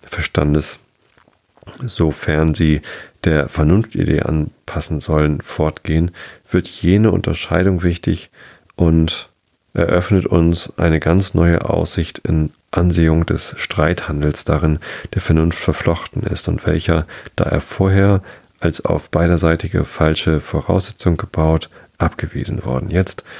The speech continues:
da vielleicht in der dynamischen Antinomie einer solchen Voraussetzung stattfindet, die mit der Prätension der Vernunft zusammen bestehen kann, aus diesem Gesichtspunkte und da der Richter den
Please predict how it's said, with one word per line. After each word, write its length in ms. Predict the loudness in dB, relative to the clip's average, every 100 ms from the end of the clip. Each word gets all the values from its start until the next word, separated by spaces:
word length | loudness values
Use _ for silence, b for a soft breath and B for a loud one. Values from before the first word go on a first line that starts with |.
| B B B -2
da 140 | -2
vielleicht 540 | 2 2 4 2 0
in 120 | 0 2
der 100 | 2
dynamischen 1080 | 0 2 4 4 2 2 4 4 4 2 -2 -2
Antinomie 840 | 0 0 0 2 2 2 2 2 0
einer 280 | -4 -2 0
solchen 400 | 0 -2 -2 -8
Voraussetzung 800 | -8 -6 -4 -4 -6 -6 -6 -6
stattfindet, 600 | -4 -4 0 0 0 -2 B B B B B _
die 60 | 0
mit 180 | 2 2
der 100 | -2
Prätension 1200 | 0 -2 -2 -4 0 0 0 0 2 4 4 2
der 200 | 0 -2
Vernunft 640 | -2 0 2 0 -2 -8
zusammen 640 | -10 -8 -4 0 2 2 -2 _ _ -16
bestehen 520 | -10 -6 0 2 2
kann, 360 | -2 -6 -4 -6 B B B B
aus 160 | -2 0
diesem 220 | 0 0
Gesichtspunkte 840 | 0 0 -2 -4 0 0 2 0
und 300 | 2 2 0 B B B B
da 160 | -2 0
der 200 | 2 0
Richter 360 | -2 0 0 0
den 360 | 2 0 0